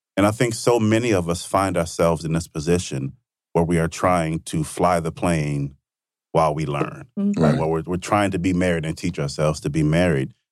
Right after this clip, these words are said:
Speaker 1: And it actually brings up something else for me. So many of the things that we talk about here, you see it stem from one particular issue in our community, which is transparency.
Speaker 2: Mm-hmm.
Speaker 3: Mm.
Speaker 1: Right? No one wants to talk to you about their political affiliations and how they vote.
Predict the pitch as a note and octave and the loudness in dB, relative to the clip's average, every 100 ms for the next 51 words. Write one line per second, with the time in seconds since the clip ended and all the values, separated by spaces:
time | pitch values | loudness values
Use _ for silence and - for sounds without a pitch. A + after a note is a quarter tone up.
0 | _ _ - G2 G2 A#2+ D#3+ G#2 F#2 G2+ | _ _ 2 4 4 2 2 0 2 2
1 | F#2+ G2 - G#2 F2 E2 F#2+ G2 E2 D#2 | 4 0 0 -2 0 2 0 0 -2 0
2 | D2+ - - B2 C#3 E3+ A#2 G2 G2 F#2+ | 0 -4 -2 2 4 4 2 0 0 0
3 | F2 D#2 D#2 F2+ F#2+ E2 D#2 C#2+ D2 C2+ | 0 -2 0 0 0 -2 0 0 -2 -4
4 | C2+ - _ _ _ F#2+ - A2+ F#2+ - | -6 -12 _ _ _ 0 2 2 2 0
5 | G#2 F2+ D#2+ D#2+ D#2 D2 F2+ F2+ F2+ E2 | 0 2 0 -2 -2 0 2 2 2 -2
6 | D#2+ F2+ F2+ D#2 - D#2 - D2 C2+ D2+ | -4 -4 -2 -2 -2 -4 -4 -4 -2 -2
7 | C#2+ - B1 - - - - E2 - A#1 | -2 -6 -6 -6 -6 -4 0 -2 -2 -8
8 | - - - _ _ _ _ - C#2+ C#2+ | -8 -12 -16 _ _ _ _ -8 -6 -4
9 | A#1 - - - _ _ - G#3+ G#3 E2 | -8 -8 -16 -20 _ _ 0 2 4 4
10 | D2 - D2+ C#2+ - F#2+ G#2+ G#2 G2+ G2 | 2 -2 -2 -2 0 4 6 6 4 0
11 | F2+ - G2+ - F2+ E2+ E2 D#2+ D#2+ E2 | -2 2 2 0 -2 0 2 2 0 -2
12 | D#2 - E2+ F2 E2+ E2 F#2 D#2+ D#2+ D#2 | -2 0 2 2 0 -2 0 0 0 -2
13 | D#2 C#2+ D2 D2 C#2 C#2 C2 - | -4 -4 -4 -4 -4 -4 -4 -6